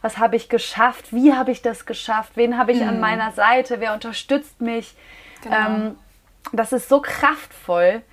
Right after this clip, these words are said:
Speaker 2: Total,
Speaker 1: Und wenn man
Speaker 2: total.
Speaker 1: das regelmäßig macht, das
Speaker 2: Mhm.
Speaker 1: ist, ähm,
Speaker 2: Das
Speaker 1: wunderbar.
Speaker 2: verändert
Speaker 1: Und an
Speaker 2: alles.
Speaker 1: der St-, absolut, ja. Und dennoch,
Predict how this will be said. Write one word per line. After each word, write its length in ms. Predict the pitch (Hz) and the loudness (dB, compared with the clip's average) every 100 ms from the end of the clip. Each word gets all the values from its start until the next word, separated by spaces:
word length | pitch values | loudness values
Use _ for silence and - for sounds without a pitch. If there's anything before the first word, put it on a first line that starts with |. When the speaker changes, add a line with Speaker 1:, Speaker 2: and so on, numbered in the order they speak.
| - - - - | -20 -20 -20 -8
Speaker 2:
Total, 200 | 226 226 | 0 2
Speaker 1:
Und 160 | 233 202 | 2 0
wenn 100 | 226 | 2
man 140 | 220 | 4
Speaker 2:
total. 140 | 240 285 | 4 4
Speaker 1:
das 160 | 190 196 | 4 4
regelmäßig 640 | 285 294 262 254 247 233 | 6 6 6 4 0 0
macht, 300 | 240 233 - - | 2 2 0 -10
das 120 | 214 | -4
Speaker 2:
Mhm. 80 | 220 | -2
Speaker 1:
ist, 260 | 202 190 202 | -2 -4 -4
ähm, 460 | 202 202 202 202 196 _ _ | -2 -2 -4 -10 -16 _ _
Speaker 2:
Das 80 | 190 | -4
Speaker 1:
wunderbar. 540 | 220 214 190 180 180 | 0 2 2 4 4
Speaker 2:
verändert 20 | - | 2
Speaker 1:
Und 140 | 202 | 0
an 60 | 214 | 0
Speaker 2:
alles. 100 | 220 | 4
Speaker 1:
der 160 | 254 | 4
St-, 140 | 277 - _ _ _ _ _ | 4 -8 _ _ _ _ _
absolut, 680 | 196 220 - 196 196 190 - _ | 0 0 -4 -10 -8 -10 -14 _
ja. 240 | - 214 - - _ - - - - | -2 0 0 -4 _ -20 -20 -20 -2
Und 300 | - 226 190 | 2 2 4
dennoch, 540 | 262 370 214 135 262 | 6 6 4 6 4